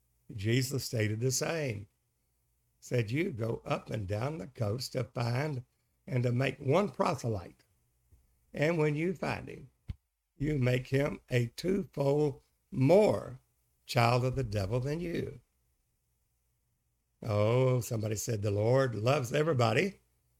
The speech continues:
Yes, he does. But he's angry with the wicked every day. <clears throat> The holiness of God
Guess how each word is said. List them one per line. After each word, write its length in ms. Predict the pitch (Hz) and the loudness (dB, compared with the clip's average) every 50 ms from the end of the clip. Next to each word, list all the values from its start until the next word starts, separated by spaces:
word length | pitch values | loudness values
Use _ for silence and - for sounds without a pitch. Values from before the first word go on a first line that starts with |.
| _ _ - | _ _ -6
Yes, 220 | 123 113 104 - | -2 -2 -2 -2
he 100 | - 113 | -2 -2
does. 480 | 107 139 165 120 101 - - - 101 104 | -2 -2 -2 -2 -4 -4 -6 -10 -10 -4
But 180 | 107 117 117 | -2 0 0
he's 140 | 123 110 104 | 2 2 2
angry 500 | 156 180 190 131 101 123 143 156 151 - _ _ _ _ _ _ - | 2 2 2 0 -2 -4 -4 -4 -6 -10 _ _ _ _ _ _ -4
with 220 | 160 165 165 - | -2 -2 0 2
the 100 | 160 147 | 2 4
wicked 440 | 143 185 208 - 139 139 - - - - | 6 6 6 6 4 2 -2 -2 -2 0
every 260 | 160 175 170 190 180 | 0 2 2 2 4
day. 380 | 180 214 214 160 101 - - - _ _ _ _ _ _ _ _ _ _ _ - - - | 6 6 6 6 4 0 -6 -14 _ _ _ _ _ _ _ _ _ _ _ -14 -8 -6
<clears throat> 200 | 240 247 - - _ _ _ _ _ _ _ _ _ _ _ _ _ _ _ _ _ _ _ _ - | -6 -4 -6 -8 _ _ _ _ _ _ _ _ _ _ _ _ _ _ _ _ _ _ _ _ 0
The 100 | 135 123 | 2 4
holiness 460 | 110 170 214 226 202 151 123 - - | 6 6 6 6 6 4 2 2 0
of 140 | 120 101 87 | -2 -2 -2
God 560 | 98 90 90 104 110 123 143 156 160 131 123 | -2 -4 -2 -2 -2 -2 0 0 -2 -4 -4